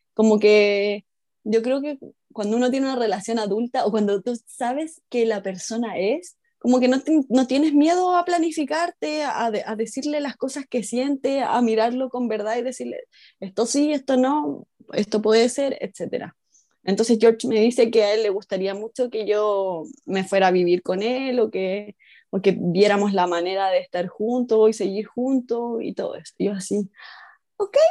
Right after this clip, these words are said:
vamos en tu buque, vamos en tu velero y hagamos la, hagamos que veam-, veamos cómo se van dando las cosas". O sea, yo siempre estaba así como dispuesta a probar,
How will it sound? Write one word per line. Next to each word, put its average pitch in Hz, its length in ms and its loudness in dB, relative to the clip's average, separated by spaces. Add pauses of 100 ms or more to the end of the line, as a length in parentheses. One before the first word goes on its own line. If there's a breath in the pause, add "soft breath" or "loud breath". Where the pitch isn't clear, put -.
(800)
vamos 196 400 4
en 240 120 2
tu 285 120 -2
buque, 294 420 -2 (140)
vamos 180 460 0
en 208 100 2
tu 247 100 2
velero 285 460 2 (180)
y 233 320 -4 (200)
hagamos 165 460 -6
la, 160 420 -4 (100)
hagamos 214 380 4
que 220 100 4
veam-, 226 320 4
veamos 233 280 2
cómo 285 180 -4
se 240 100 -6
van 208 180 -4
dando 233 200 -6
las 180 160 -6
cosas". 185 280 -8
O - 20 -16
sea, - 180 -12 (500)
yo 226 100 6
siempre 247 260 4
estaba 269 320 4
así 269 160 -2
como 269 240 0
dispuesta 240 760 0
a - 100 -10
probar, 165 500 -4